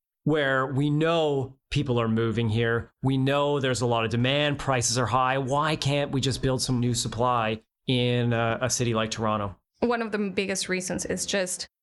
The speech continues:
Speaker 2: first, we don't have construction capacity. So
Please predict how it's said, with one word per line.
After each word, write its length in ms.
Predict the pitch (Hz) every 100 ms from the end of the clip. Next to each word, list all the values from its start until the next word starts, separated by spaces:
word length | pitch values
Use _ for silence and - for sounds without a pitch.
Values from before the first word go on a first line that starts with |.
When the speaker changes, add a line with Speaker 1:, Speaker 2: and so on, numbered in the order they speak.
| _
Speaker 2:
first, 240 | 208 196
we 80 | 202
don't 100 | 190
have 220 | 180 -
construction 580 | 202 - - - - 185
capacity. 640 | - - - - - -
So 400 | 196 - 196 190